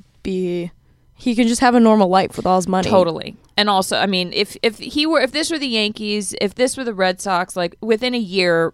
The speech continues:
Speaker 2: every, all media would be bitching about how he's underperforming or how, you know, like,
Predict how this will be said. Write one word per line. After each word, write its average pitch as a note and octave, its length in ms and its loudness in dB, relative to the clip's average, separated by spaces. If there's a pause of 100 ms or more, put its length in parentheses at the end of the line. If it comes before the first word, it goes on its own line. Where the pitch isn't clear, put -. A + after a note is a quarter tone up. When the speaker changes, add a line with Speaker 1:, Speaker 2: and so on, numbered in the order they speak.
Speaker 2:
every, F#3 300 0
all G#3+ 260 4
media G3 340 0
would F3 180 0
be E3 460 -2
bitching E3+ 380 -2
about D#3+ 300 0
how D#3 160 0
he's E3+ 240 -6
underperforming E3 1040 -2
or D3 100 -6
how, D#3 240 0
you D3 160 -6
know, D#3+ 160 -2
like, D3+ 160 -4